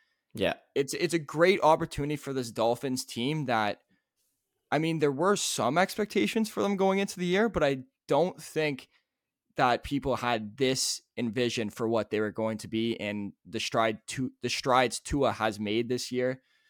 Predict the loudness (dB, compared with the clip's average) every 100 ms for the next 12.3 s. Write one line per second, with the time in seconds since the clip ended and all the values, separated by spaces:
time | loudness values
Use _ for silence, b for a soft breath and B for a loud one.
0 | _ -4 2 4 4 2 0 -2 _ 0
1 | 0 0 -2 -4 0 0 2 2 2 0
2 | -2 -6 0 2 0 -2 -2 0 2 2
3 | 0 -6 b b b b b _ -6 -4
4 | 0 2 2 0 -2 -2 -2 -2 -4 -4
5 | -2 -2 0 -2 -2 -2 0 0 0 2
6 | 2 2 0 0 0 -2 -6 -4 -4 2
7 | 4 4 2 0 0 -2 -4 -4 -2 0
8 | -2 -8 -4 0 0 0 -2 0 2 2
9 | 0 0 2 2 -2 _ -4 -4 -2 -4
10 | -2 -2 -2 -6 _ -12 -4 0 2 2
11 | 2 -4 _ _ 0 2 6 6 6 6
12 | 2 0 0